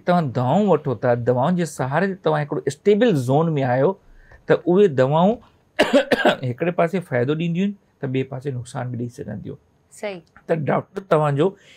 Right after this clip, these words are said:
Speaker 1: انهي شيءِ جو تعين ڪندو ته توهان جون جيڪي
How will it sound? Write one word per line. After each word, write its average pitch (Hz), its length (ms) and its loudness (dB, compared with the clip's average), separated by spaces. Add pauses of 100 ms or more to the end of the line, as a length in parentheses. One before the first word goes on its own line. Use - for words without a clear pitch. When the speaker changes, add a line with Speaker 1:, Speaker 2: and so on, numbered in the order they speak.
(140)
Speaker 1:
انهي 196 200 4
شيءِ 147 220 2
جو 147 80 0 (100)
تعين 131 360 -2
ڪندو 131 240 0 (420)
ته 127 80 2 (200)
توهان 147 440 0
جون 156 280 -2
جيڪي 127 220 -6